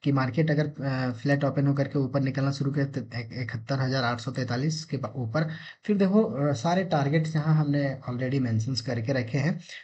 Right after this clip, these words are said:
बहत्तर हजार एक सौ बीस, फिर बहत्तर हजार दो सौ बहत्तर, बहत्तर हजार तीन सौ संतानवे, बहत्तर हजार पाँच सौ, बहत्तर हजार छः सौ इक्कीस, जो कि फाइनल टारगेट है जहाँ आप लोग को एग्जिट करना होगा, राइट?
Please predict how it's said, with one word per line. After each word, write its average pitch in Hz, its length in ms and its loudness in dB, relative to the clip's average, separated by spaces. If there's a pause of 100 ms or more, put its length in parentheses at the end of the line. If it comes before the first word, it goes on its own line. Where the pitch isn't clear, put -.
(160)
बहत्तर 127 360 0
हजार 127 300 0 (400)
एक 123 160 -4
सौ 127 160 -2
बीस, 123 280 -2
फिर 131 120 -4
बहत्तर 120 360 -4
हजार 123 460 -2
दो 123 220 -4
सौ 123 140 -4
बहत्तर, 113 380 -2
बहत्तर 120 340 0
हजार 127 180 0
तीन 113 200 -4
सौ 120 100 -6
संतानवे, 117 480 -2
बहत्तर 113 340 0
हजार 120 240 -2 (440)
पाँच 120 280 0
सौ, - 300 -4 (300)
बहत्तर 120 340 -2
हजार 135 180 0
छः 143 180 -4
सौ 127 160 -2
इक्कीस, 151 200 0
जो 135 140 0
कि 127 100 -4
फाइनल 135 380 0
टारगेट 131 380 -2
है 151 60 2
जहाँ 120 320 0
आप 110 60 -2
लोग 120 180 -4
को 156 60 -2
एग्जिट 113 340 0
करना 104 300 -2
होगा, 101 360 -6 (380)
राइट? 190 280 0